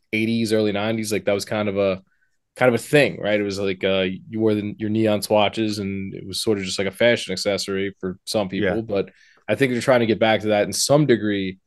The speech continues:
Speaker 1: with watches like this as well.
Speaker 2: Oh, for sure. For sure. One hundred percent.
Speaker 1: All right. I guess we'll stick with the squares. Um, Tag has a new Monaco out,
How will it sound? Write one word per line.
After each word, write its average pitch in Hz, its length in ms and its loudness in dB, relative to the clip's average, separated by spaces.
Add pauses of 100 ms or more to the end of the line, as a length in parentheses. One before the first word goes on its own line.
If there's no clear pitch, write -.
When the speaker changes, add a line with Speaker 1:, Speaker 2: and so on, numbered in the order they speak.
(600)
Speaker 1:
with 110 320 2
watches 104 420 4
like 92 260 0
this 92 200 -8
as 92 100 -10
well. 90 320 -4 (540)
Speaker 2:
Oh, 101 140 -2
for 92 100 -8
sure. 85 300 -8 (120)
For 95 80 -12
sure. 85 280 -10 (720)
One 113 220 0
hundred 101 300 0
percent. - 320 -12 (2250)
Speaker 1:
All 95 220 2
right. 90 240 2 (240)
I 113 80 2
guess 120 200 2
we'll 107 80 -2
stick - 300 0
with - 100 -6
the - 60 -8
squares. 107 540 2 (480)
Um, 104 380 0 (160)
Tag 139 680 2 (400)
has 110 220 0
a 117 40 0
new 113 140 2
Monaco 107 580 4
out, 104 280 2